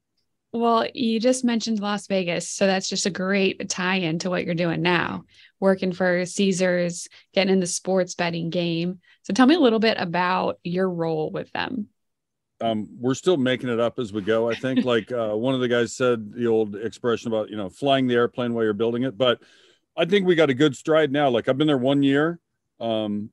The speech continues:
Speaker 2: and after I left E S P N at the beginning of June of twenty-one, you know, heard from different people who had different ideas about, "Do you wanna try this or that?" And the Caesars options just made the most sense. Like, I went to college at U N L V. The first place I visited on my recruiting trip was Caesars. I used to usher fights at Caesars.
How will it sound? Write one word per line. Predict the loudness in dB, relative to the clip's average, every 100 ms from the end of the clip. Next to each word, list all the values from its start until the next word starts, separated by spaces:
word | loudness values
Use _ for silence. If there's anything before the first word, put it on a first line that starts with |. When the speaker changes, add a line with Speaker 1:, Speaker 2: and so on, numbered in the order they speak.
| -8
Speaker 2:
and | -2 0
after | 0 2 2
I |
left | 2 0
E | 0
S | 0 -2
P | -4
N | -2 -2 -4 -8
at | -10
the |
beginning | -8 -4 -4
of | -4 -6
June | -4 -2 -4
of | -6
twenty-one, | -8 -6 -2 0 0 -2 -4
you | -4
know, | -4 -4 -8
heard | 0 0 0
from | -4 -4
different | -4 -6 -6
people | -4 -2 -2 -2
who | -2
had | -2 -4
different | -8 -6 -6
ideas | -2 -4 -4
about, | -2 -2 -4
"Do | -8
you |
wanna | -10 -10
try | -8 -8
this | -8 -10
or | -6
that?" | -4 -4 -8 _ _ _ -8
And | -4
the | -4
Caesars | -4 0 0 2 0 -2 -10 _ _ _ -4
options | -2 -2 -4 -6
just | -4 -6 -2
made | -2 0
the |
most | -2 -2 0
sense. | -2 -2 -8 -8
Like, | -4 0
I | 2
went | 2 0 -4
to |
college | -2 0 0 -2
at | -4
U | -2
N | -2
L | -2
V. | -4
The | -4
first | -2 -2 0
place | 0 0 -2
I | -2
visited | -2 0 0 0 0
on | -2
my | -2
recruiting | -4 -6 -4 -4
trip | -2 -6 -2
was | 0 0 -2
Caesars. | -6 -4 -2 -2 -2
I | -4
used | -4
to | -6
usher | -4 -4 -8
fights | -4 -2 -2 -4
at | -10
Caesars. | -4 -4 -2 -4 -6